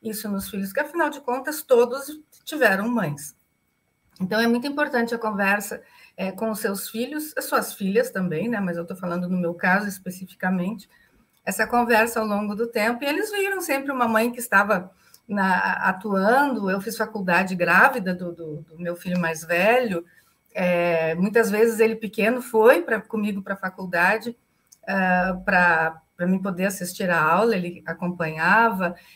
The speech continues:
é, essas coisas todas que a gente passa, né? E eu, ah, o meu dia a dia, hoje eu estou prefeita da cidade de Novo Hamburgo, já fui líder empresarial aqui,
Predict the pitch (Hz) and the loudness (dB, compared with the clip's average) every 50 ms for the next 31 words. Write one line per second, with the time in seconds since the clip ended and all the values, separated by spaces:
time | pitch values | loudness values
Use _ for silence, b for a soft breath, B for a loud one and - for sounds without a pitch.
0 | B B - - - - - 233 240 - 349 349 - - 392 392 370 381 349 - | B B -10 -8 -8 -6 -6 -6 -6 -6 -8 -10 -6 -4 -2 -2 -2 -4 -4 -2
1 | - 294 302 302 339 339 330 - 302 302 311 311 302 320 349 - 269 247 254 277 | 0 0 0 0 -2 -4 -4 -4 -4 0 0 0 -2 -2 -2 2 4 6 6 6
2 | 285 - - 214 202 190 190 190 202 220 220 214 208 220 262 311 311 b b b | 4 2 -2 -2 0 0 0 0 0 0 0 2 4 4 4 4 2 b b b
3 | b b b b _ - 214 214 214 - 240 240 247 233 233 254 285 285 285 285 | b b b b _ -4 -2 -2 0 2 2 4 6 8 8 8 6 4 0 0
4 | 269 233 208 202 196 208 214 240 285 339 330 262 196 - 202 214 220 233 262 269 | 2 2 2 0 -2 -2 -2 -2 0 0 0 0 0 0 0 2 2 2 2 0
5 | 269 262 - 240 233 233 226 208 208 - 214 247 311 320 320 262 247 - - 202 | 0 2 4 4 4 4 0 -4 -4 -2 -2 0 0 -2 -4 -6 -6 -4 -2 -2
6 | 196 202 208 196 196 185 185 190 185 170 156 202 247 311 302 247 214 202 180 185 | -2 0 -2 -4 -4 -4 -2 -4 -4 -4 -4 -4 -4 -4 -4 -4 -4 -4 -2 -2
7 | 202 247 302 302 247 247 208 220 202 196 185 180 180 185 185 190 185 175 170 170 | 0 0 0 0 -2 -2 -2 -2 -2 -2 -2 -4 -6 -6 -4 -4 -2 -2 0 0
8 | 175 226 254 240 226 - - 247 302 | 2 2 2 0 -2 -4 -6 -8 -8